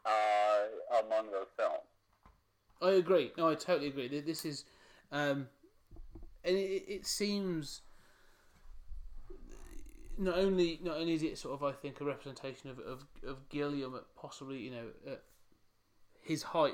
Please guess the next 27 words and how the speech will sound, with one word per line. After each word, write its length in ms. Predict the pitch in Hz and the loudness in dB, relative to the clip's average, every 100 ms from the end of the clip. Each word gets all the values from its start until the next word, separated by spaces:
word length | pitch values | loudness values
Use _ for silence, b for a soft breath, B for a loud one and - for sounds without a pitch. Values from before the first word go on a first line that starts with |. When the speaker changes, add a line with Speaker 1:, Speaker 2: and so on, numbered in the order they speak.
| 113 | 0
Speaker 2:
at, 120 | 147 | -4
at 240 | 143 143 143 | -4 -4 -6
his, 260 | 120 139 - _ 185 | -8 -10 -12 _ -16
not 140 | 139 131 | -14 -14
his 80 | - | -12
peak, 380 | - 202 160 143 | -2 -2 -2 -4
but 100 | 110 | -4
in 100 | 151 | -2
his 140 | 143 | 0
A, 140 | 143 151 | 2 0
play, 220 | - 165 | -2 -4
doing 200 | 147 156 | 0 0
his 120 | 147 131 | 0 0
A 180 | 147 | 0
game. 380 | 143 127 120 120 - b b b b | 0 -2 -6 -10 -14 b b b b
I 140 | 151 | 2
also 280 | 170 185 170 | 4 4 2
think 200 | 151 147 | -6 -6
it's, 320 | 143 120 - - | -6 -8 -12 -16
it's 180 | 135 - | -16 -8
a, 100 | 151 143 _ b b b - | -8 -8 _ b b b -10
a 80 | |
typical 560 | 143 - 185 170 - 160 | -10 -6 -6 -6 -4 -4
sort 260 | - 139 151 | -4 -6 -6
of 60 | - | -2
eighties, 880 | 165 180 160 160 139 127 123 - - _ _ _ 131 | 0 0 -2 -4 -4 -4 -6 -8 -12 _ _ _ -8
um, 640 | 131 127 123 117 120 120 | -6 -4 -4 -4 -8 -10